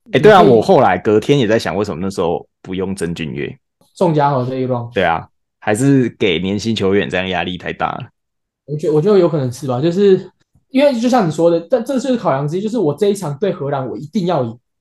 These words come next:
Speaker 1: 对啊。
Speaker 2: 我不能有任何的西嘎场，所以我拍宋家豪。我觉得这个也合理，就是一个当下选择，没有，他没有错，林总这个选择没有错，就是
Speaker 1: 对啊。
Speaker 2: 选择最稳的方式把这场拿下来。
Speaker 1: 这场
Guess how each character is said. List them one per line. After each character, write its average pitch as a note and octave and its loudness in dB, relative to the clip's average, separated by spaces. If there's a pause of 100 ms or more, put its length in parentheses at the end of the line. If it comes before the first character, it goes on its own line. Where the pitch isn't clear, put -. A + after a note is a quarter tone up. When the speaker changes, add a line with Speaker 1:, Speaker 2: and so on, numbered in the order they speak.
(140)
Speaker 1:
对 F3+ 0
啊。 - 4
Speaker 2:
我 F#3 2
不 B3 6
能 G#3 4
有 F#3+ 4
任 A3 2
何 E3 -10
的 D3 -2
西 - -8
嘎 E3+ 0
场， B2 -8 (200)
所 F3 0
以 - 4
我 C3+ 2
拍 C#3 -4
宋 C3+ -4
家 B2+ -2
豪。 A#2+ -2
我 D3 -6
觉 C4+ 0
得 B3 0
这 D#4+ -4
个 B3+ 2
也 E3 2
合 C#3 -2
理， E3 -6
就 A#3 -8
是 B3+ -4
一 B3 -2
个 A3+ 0
当 G#3 -4
下 G#3 -2
选 C3 -8
择， B2 -4
没 G3+ -4
有， C#3+ -6
他 A3 0
没 A3 4
有 D#3 2
错， D3+ -4 (300)
林 F#3 0
总 F3 2
这 F#3+ 0
个 F3+ 0
选 B2 -6
择 B2 -4
没 C3 -6
有 C3 -6
错， B2 -8
就 D#3+ -6
是 C#3 -2
Speaker 1:
对 F2 0
啊。 D3+ -4 (120)
Speaker 2:
选 B2+ -6
择 A#2+ -8 (260)
最 F3+ 2
稳 B2 -4
的 B2 -4
方 C#3 -6
式 D3 -6
把 A2+ -6
这 A#2+ -12
场 A#2 -6
拿 G#2 -12
下 A2+ -14
来。 - -14 (640)
Speaker 1:
这 G3 2
场 G#2+ 2